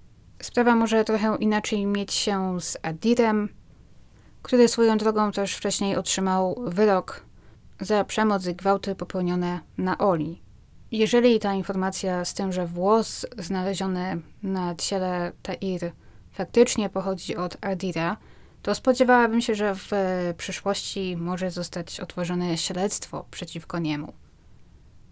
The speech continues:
Ale wpierw chyba należy doprowadzić do uniewinnienia Romana,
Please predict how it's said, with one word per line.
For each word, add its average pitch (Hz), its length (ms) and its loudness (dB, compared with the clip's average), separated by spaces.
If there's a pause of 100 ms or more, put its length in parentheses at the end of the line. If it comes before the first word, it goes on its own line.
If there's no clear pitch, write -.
(320)
Ale 202 300 4
wpierw - 440 -4
chyba 185 540 0
należy 175 680 -2 (800)
doprowadzić 180 580 -4
do 170 400 0 (300)
uniewinnienia 175 920 0 (320)
Romana, 190 580 0